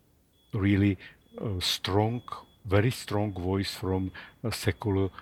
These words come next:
uh, media. And, uh,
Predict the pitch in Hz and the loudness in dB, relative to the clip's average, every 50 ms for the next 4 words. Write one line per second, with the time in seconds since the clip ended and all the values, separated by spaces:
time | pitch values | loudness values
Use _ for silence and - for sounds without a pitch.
0 | - _ - 127 101 92 90 90 87 87 90 90 80 87 85 82 82 98 - - | -20 _ -6 -4 -2 0 0 0 0 0 0 0 0 0 0 0 0 -2 -6 -10
1 | _ _ _ _ _ _ _ _ _ _ _ _ _ _ _ _ _ _ _ _ | _ _ _ _ _ _ _ _ _ _ _ _ _ _ _ _ _ _ _ _
2 | - 101 92 90 90 87 87 - - - - 92 90 90 87 87 87 87 87 | -2 0 2 2 2 0 -2 -6 -4 0 2 4 4 4 4 4 2 2 0